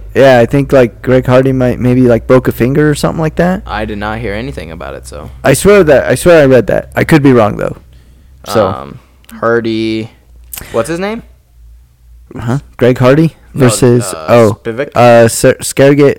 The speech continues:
Speaker 1: Sergey Spivak, Spivak.
Speaker 2: Sp-,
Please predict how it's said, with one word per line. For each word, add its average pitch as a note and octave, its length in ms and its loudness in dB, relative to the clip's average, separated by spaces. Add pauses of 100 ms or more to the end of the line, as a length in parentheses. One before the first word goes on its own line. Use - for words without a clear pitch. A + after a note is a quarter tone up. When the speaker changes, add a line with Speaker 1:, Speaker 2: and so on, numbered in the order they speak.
Speaker 1:
Sergey D3 800 4 (300)
Spivak, - 600 0
Spivak. - 800 -2 (440)
Speaker 2:
Sp-, A2 1160 -12